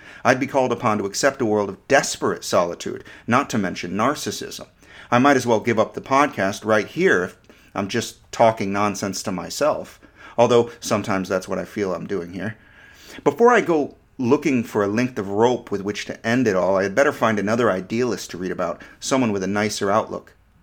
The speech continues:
Let's go back to George Berkeley in the eighteenth century. Grayling writes, quote, "Berkeley's philosophical view is often described as immaterialism,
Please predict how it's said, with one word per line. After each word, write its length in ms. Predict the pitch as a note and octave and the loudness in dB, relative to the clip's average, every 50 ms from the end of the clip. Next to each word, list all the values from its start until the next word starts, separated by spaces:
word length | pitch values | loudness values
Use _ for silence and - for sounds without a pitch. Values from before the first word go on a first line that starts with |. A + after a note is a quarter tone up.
| _ _ _ _ _ - - - - - | _ _ _ _ _ -20 -20 -20 -4 0
Let's 160 | E3 G#3 G3+ | 0 0 2
go 100 | - D4 | 0 -2
back 180 | B3 B3 A#3 A#3+ | -2 -2 -2 -2
to 80 | - C3 | -6 -8
George 540 | - - C3+ B2 C3+ D3 C#3 A2 - - _ | -6 -2 0 2 2 2 2 0 -8 -8 _
Berkeley 440 | B2+ B2 A#2+ - - - G#2 F#2+ | 0 2 2 0 0 -4 -4 -4
in 80 | F#2 F2+ | -4 -4
the 100 | F#2 F2+ | -4 -2
eighteenth 440 | G2+ G#2 G2+ - - A2+ G2 F#2+ - | -2 -4 -4 -4 -8 -8 -8 -8 -8
century. 520 | - - G2 G2 G2 - - - - - - _ _ _ _ _ _ - - - - | -6 -6 -6 -6 -6 -8 -10 -12 -12 -14 -18 _ _ _ _ _ _ -20 -14 -10 -8
Grayling 460 | B2+ A#2+ C#3 D#3 E3 E3 D3 C3 B2 A#2 | -4 2 4 4 4 4 4 2 2 2
writes, 320 | A#2 A2+ A2+ A2 - - | 2 2 2 0 -4 -10
quote, 360 | - - B2 A2+ A2 - - - _ - | -4 2 2 2 2 2 -4 -14 _ -2
"Berkeley's 460 | - E3 G#3 G3+ - A#3+ G3 D3+ - | 2 2 2 2 0 -4 -4 -4 -4
philosophical 800 | - - C#3 C3 B2 A2+ - - A#2+ A2 A2+ - A2+ - G#2+ G#2+ | -4 0 0 2 2 2 0 2 2 2 2 0 -4 -6 -6 -6
view 240 | F#2+ G#2 G2+ G2+ G#2+ | -4 -4 -2 -2 -2
is 100 | G#2+ G#2 | 0 2
often 280 | A#2 C3 D#3 - F3+ E3+ | 2 2 2 0 -4 -8
described 440 | E3 - - - G#2+ G2 G3 F#3+ | -8 -8 -4 -4 -2 -2 -2 -4
as 160 | F#3+ G3+ - - _ | -6 -8 -10 -8 _
immaterialism, 920 | D3 D3 D3 D3 C#3+ - - C3+ C3 B2 A2 G2+ F#2 E2+ - - E2 - - | -2 0 0 0 -2 -4 -2 0 2 2 2 2 0 -2 -6 -8 -12 -12 -14